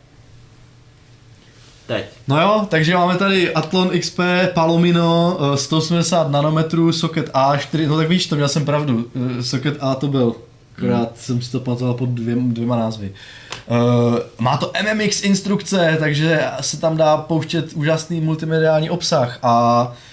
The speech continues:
Speaker 2: eh, co se týče, eh, tady mother-, motherboardu, tak máme tady k-, Bi-, Biostar M sedm V I Q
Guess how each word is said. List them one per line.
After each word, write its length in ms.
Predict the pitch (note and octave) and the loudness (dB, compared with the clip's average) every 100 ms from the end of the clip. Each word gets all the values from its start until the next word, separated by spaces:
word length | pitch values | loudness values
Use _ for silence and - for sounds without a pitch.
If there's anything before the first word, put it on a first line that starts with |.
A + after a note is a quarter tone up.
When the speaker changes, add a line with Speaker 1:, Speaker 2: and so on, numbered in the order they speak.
| - - - - - - - C3+ | -20 -20 -20 -20 -20 -20 -8 -2
Speaker 2:
eh, 180 | C3 B2+ | -2 -2
co 220 | - D#3 | -4 -2
se 220 | C3+ E3+ | -2 -2
týče, 320 | E3 E3 - D3+ | -2 -2 -2 -2
eh, 520 | B2 - A#2+ A2+ A2+ | -4 -4 -4 -2 -2
tady 440 | A#2 C#3+ A#2+ A#2 - | -2 -2 -2 -4 -6
mother-, 360 | B2+ C3 C#3 D#3 - - - | -2 0 -2 -6 -14 -16 -4
motherboardu, 680 | C3+ C#3+ D#3+ E3 D#3+ D#3+ E3 | -2 -2 0 0 2 0 0
tak 300 | C#3+ C3 - - - - - - - - - - - - - - - | -2 -4 -8 -20 -20 -20 -20 -20 -20 -20 -20 -20 -20 -20 -20 -16 -4
máme 600 | B2 B2 B2 B2+ C3 C3 - - - - | 0 2 4 2 2 -2 -10 -20 -20 -12
tady 180 | B2+ A#2 | -6 -6
k-, 180 | - A#2+ - | -8 -14 -14
Bi-, 260 | A2+ A#2 A2 | -6 -4 -2
Biostar 600 | B2 B2+ B2 C#3 C#3 - | -2 0 -2 -2 0 0
M 140 | B2 | -2
sedm 340 | B2 C#3 B2+ B2 | -2 -2 -2 0
V 120 | B2 | 0
I 120 | B2 | -2
Q 480 | B2 A2+ A2+ A#2+ | -4 -2 0 2